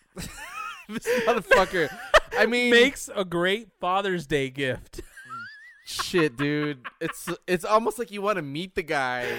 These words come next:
Speaker 1: I do.
Speaker 2: just for the, for the
Speaker 1: I
Speaker 2: hilarity
Speaker 1: do.
Speaker 2: of,
Speaker 1: Oh my
Speaker 2: of
Speaker 1: God.
Speaker 2: it.
Speaker 1: This guy's name is Joe Moses. He's sold up ten other things before.
Speaker 2: Yeah, and if you click on all his other shit, it's, like, furniture.
Speaker 1: Oh,
Speaker 2: It's
Speaker 1: it's
Speaker 2: a
Speaker 1: real,
Speaker 2: garage sale.
Speaker 1: it's
Speaker 2: He's
Speaker 1: real shit?
Speaker 2: Yeah, he sells other dumb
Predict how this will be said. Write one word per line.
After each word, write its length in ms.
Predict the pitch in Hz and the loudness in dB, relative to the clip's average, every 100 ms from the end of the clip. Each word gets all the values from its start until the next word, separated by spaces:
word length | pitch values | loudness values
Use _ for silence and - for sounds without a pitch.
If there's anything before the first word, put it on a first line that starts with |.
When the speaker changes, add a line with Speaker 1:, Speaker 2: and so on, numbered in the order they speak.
| - | -4
Speaker 1:
I 240 | 170 190 196 | 2 2 2
do. 180 | 160 | 0
Speaker 2:
just 280 | 214 320 294 | 4 6 6
for 180 | 226 180 | 6 4
the, 400 | 175 165 156 151 | 6 4 4 0
for 100 | - | 2
the 40 | 170 | 4
Speaker 1:
I 180 | 202 - | 6 4
Speaker 2:
hilarity 680 | 143 165 214 233 226 208 | 2 2 4 4 2 4
Speaker 1:
do. 80 | 180 | 2
Speaker 2:
of, 80 | 113 | 2
Speaker 1:
Oh 240 | 147 160 175 | 0 2 2
my 140 | 156 | 0
Speaker 2:
of 40 | 147 | 2
Speaker 1:
God. 220 | 160 147 | 2 2
Speaker 2:
it. 40 | |
Speaker 1:
This 120 | 143 | 0
guy's 220 | - 170 156 | -4 -6 -4
name 220 | 170 160 | -6 -6
is 100 | 127 | -8
Joe 280 | 113 135 170 | 0 0 2
Moses. 520 | 156 127 117 127 - | -2 -4 -6 -10 -10
He's 180 | 147 127 | -12 -12
sold 540 | - 170 165 185 175 151 | -8 -4 -2 -2 -4 -2
up 220 | 156 - | -4 -4
ten 240 | - 170 196 | -10 -6 -4
other 180 | 185 | -2
things 380 | 151 170 170 147 | -4 -4 -6 -6
before. 520 | 120 113 117 107 101 101 | -8 -8 -6 -6 -6 -2
Speaker 2:
Yeah, 180 | 147 | 0
and 80 | 151 | 0
if 100 | 139 | -2
you 80 | 143 | -8
click 220 | 160 165 | -8 -6
on 80 | 165 | -2
all 160 | 147 147 | -2 -2
his 140 | 123 | -4
other 200 | 139 151 | -4 -4
shit, 200 | - 120 | -6 -10
it's, 140 | 117 127 | -10 -8
like, 200 | 110 98 _ _ | -8 -8 _ _
furniture. 760 | - 107 113 120 135 127 127 156 | -14 -10 -10 -10 -8 -4 0 2
Speaker 1:
Oh, 100 | 151 | 2
Speaker 2:
It's 140 | - | 4
Speaker 1:
it's 20 | |
Speaker 2:
a 40 | 165 | 2
Speaker 1:
real, 100 | 190 | 6
Speaker 2:
garage 280 | 180 170 - | 6 6 2
sale. 240 | 131 107 | -2 0
Speaker 1:
it's 160 | 151 131 | 0 0
Speaker 2:
He's 20 | |
Speaker 1:
real 220 | 156 156 | 2 2
shit? 460 | 139 175 175 185 - | 0 -2 -2 -4 -8
Speaker 2:
Yeah, 240 | 147 139 127 | 0 2 2
he 140 | 147 | -2
sells 340 | - 156 143 | -2 0 0
other 300 | 131 127 120 110 107 _ | 0 -2 -4 -8 -20 _
dumb 440 | 120 120 113 110 | -6 -6 -6 -12